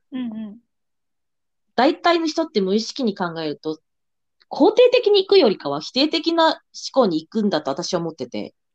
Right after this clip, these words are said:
Speaker 1: ほう？
Speaker 2: 一人で抱え込んだ時にさ。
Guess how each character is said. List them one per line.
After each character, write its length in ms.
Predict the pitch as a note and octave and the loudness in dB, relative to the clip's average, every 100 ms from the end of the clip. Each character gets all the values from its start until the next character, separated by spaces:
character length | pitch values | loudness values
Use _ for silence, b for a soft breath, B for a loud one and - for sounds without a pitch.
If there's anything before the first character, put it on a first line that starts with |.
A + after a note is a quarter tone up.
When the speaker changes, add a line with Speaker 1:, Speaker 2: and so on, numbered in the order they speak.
| _ _ _ _ _ | _ _ _ _ _
Speaker 1:
ほ 120 | - | -6
う？ 40 | B3 | 4
Speaker 2:
一 100 | D4 | 4
人 100 | D#4+ | 4
で 80 | - | 0
抱 160 | - A#3+ A#3 _ | 2 2 2 _
え 40 | B3 - - | -10 -10 -2
込 140 | B3+ | 2
ん 60 | A3+ | 2
だ 100 | D#3 | 0
時 240 | D3 C#3+ | -4 -10
に 80 | C3 | -14
さ。 280 | - C#3 | -10 -12